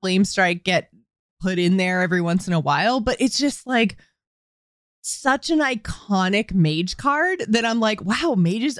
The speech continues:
just aren't gonna have Flame Strike anymore." That's kinda crazy. But the, again, it didn't come from a place of, like,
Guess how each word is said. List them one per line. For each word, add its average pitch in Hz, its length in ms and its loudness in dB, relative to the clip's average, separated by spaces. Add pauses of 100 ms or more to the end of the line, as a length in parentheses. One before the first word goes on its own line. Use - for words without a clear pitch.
(140)
just 247 220 2 (140)
aren't 202 260 -2
gonna 247 180 2
have 226 220 0
Flame 294 340 0
Strike 156 320 0
anymore." 147 480 0
That's 170 420 0
kinda 370 320 0
crazy. 180 800 -2 (640)
But 202 240 -2
the, - 200 2
again, 226 300 0
it 180 120 0
didn't 254 200 2
come 233 240 0
from 226 120 0
a 202 100 0
place 202 300 0
of, 175 140 -4
like, 160 240 2